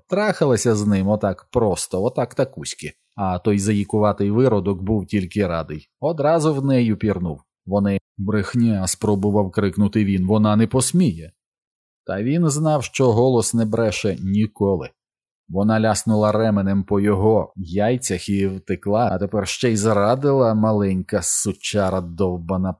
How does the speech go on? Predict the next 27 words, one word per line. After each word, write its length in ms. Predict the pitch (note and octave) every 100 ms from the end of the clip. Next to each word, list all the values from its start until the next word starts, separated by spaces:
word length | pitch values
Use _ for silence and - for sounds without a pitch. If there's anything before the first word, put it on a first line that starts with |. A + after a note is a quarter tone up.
| _
повія 540 | G#2 F#2+ F2 F#2+ F2 E2+
шльондра, 640 | - G#2 G2 F#2 F#2 F2+
справді 520 | - - C3 G#2 A2+
зрадила 560 | G2+ A#2+ A#2 G#2+ G#2+ G#2+
його 340 | G#2 G#2 G#2+
і 80 | G#2
його, 460 | G#2 G#2 G#2 A2 -
дорогі 680 | A2+ G2+ G2+ A2+ A2+ G#2 A#2+
друзі, 460 | A2+ B2+ A#2 F#2+ A2
о, 120 | A2+
любі 380 | B2 C3+ G#2 A#2
сусіди. 680 | B2 A2+ - D#3+ A#2+ G2+ _ _ -
Він 260 | B2+ F3 F#3+
відлупцює 640 | F#3 F#3+ F3+ - A3 F#3+
її 460 | D#3 D3 D3+ D3 C3+
так, 300 | D3 C3 C3+
як 200 | B2 C3
ніколи 420 | A#2+ A2+ A2+ G#2+
не 100 | G#2+
лупцював. 560 | G2+ E2+ - F#2 D#2+
Спершу 460 | - - A2 - G#2+
її, 320 | G2 G#2 B2+
а 140 | F#2+ F2
тоді 340 | F#2 F2 A2+ D2 E2
Денбро, 560 | F2+ G#2+ G#2 G2 D#2+ -
її 380 | G#2+ G#2+ G2 G#2
другана-романіста. 1500 | F#2 A2+ G2+ G2+ F#2+ E2+ D#2+ - G2+ G2 F#2 D#2+ D2 - D2